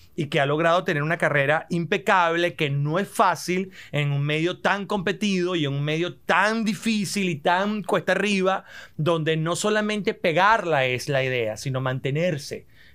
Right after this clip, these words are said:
Yo creo que en el mundo artístico, y sobre todo cuando eres un cantante, que no es que haces novelas o haces películas, o...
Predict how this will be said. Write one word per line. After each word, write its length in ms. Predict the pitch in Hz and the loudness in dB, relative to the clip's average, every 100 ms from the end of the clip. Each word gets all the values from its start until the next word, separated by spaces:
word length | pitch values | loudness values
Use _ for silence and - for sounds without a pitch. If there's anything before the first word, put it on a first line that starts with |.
| - | -14
Yo 180 | 135 127 | -8 -4
creo 240 | 156 180 | -2 0
que 220 | 196 190 | 0 0
en 120 | 156 151 | 0 -2
el 100 | 147 | -2
mundo 260 | 180 208 | -2 0
artístico, 600 | - 226 196 226 - 214 | -2 -4 -6 -6 -2 -2
y 60 | 175 | -2
sobre 200 | 160 139 | -4 -4
todo 220 | 143 180 | -2 -2
cuando 180 | 208 160 | 0 -2
eres 140 | 165 | -2
un 120 | 180 190 | -2 -2
cantante, 760 | 196 180 190 175 156 175 190 - - - - | -2 0 -2 -2 -2 -4 -6 -10 -20 -20 -4
que 140 | 160 | -2
no 60 | 143 | 0
es 80 | |
que 180 | - 180 | 0 2
haces 320 | 180 175 196 | 4 2 -2
novelas 720 | 175 147 175 202 202 196 185 165 | 0 2 2 2 2 2 0 0
o 160 | 156 | 0
haces 180 | 143 190 | 0 -2
películas, 760 | - 180 220 214 - 190 180 165 | -2 -2 0 -2 -2 0 2 2
o... 160 | 156 | 0